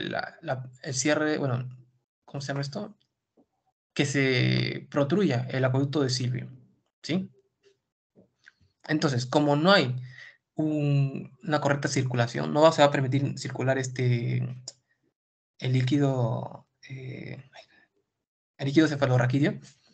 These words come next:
no se va a reabsorber a este nivel. O sea, se va a seguir acumulando, acumulando, acumulando. ¿Y quiénes van a sufrir aquí? Son los ventrículos, primer, el primer y el segundo ventrículo, ¿sí? Principalmente, ya que son los más grandes y los que más líquido cefalorraquídeo producen,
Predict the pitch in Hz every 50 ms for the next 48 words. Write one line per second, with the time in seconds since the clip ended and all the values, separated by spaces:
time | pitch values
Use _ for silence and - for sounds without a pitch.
0 | _ - - _ _ _ _ _ _ _ - - 143 165 180 180 - 151 143 147
1 | 156 156 151 - 143 135 127 127 123 123 - - 127 135 156 151 139 127 127 127
2 | 131 123 123 123 123 120 123 - - - 127 127 127 123 120 135 135 - 143 143
3 | 147 143 143 127 123 127 135 143 143 147 143 143 143 139 127 123 123 131 139 139
4 | 143 143 131 131 127 127 131 127 120 127 - - - 165 156 151 151 147 143 131
5 | 120 127 143 139 131 123 127 151 143 131 - - - - - - _ _ _ -
6 | 139 139 131 127 123 120 117 - 143 139 - 117 117 120 - - - _ _ _
7 | - 127 127 127 135 151 156 - 139 127 131 131 151 180 - - - - 139 127
8 | 127 127 117 139 147 147 139 120 123 123 127 131 127 127 127 - - _ _ _
9 | _ _ _ _ _ _ - 147 170 170 - - 127 127 127 139 135 131 123 120
10 | 127 127 143 127 151 147 151 147 151 147 143 139 135 135 156 190 190 - - 139
11 | 139 127 127 127 139 151 160 156 - - - 131 - - 139 131 131 127 120 123
12 | 123 127 127 127 139 135 - - 123 123 127 - -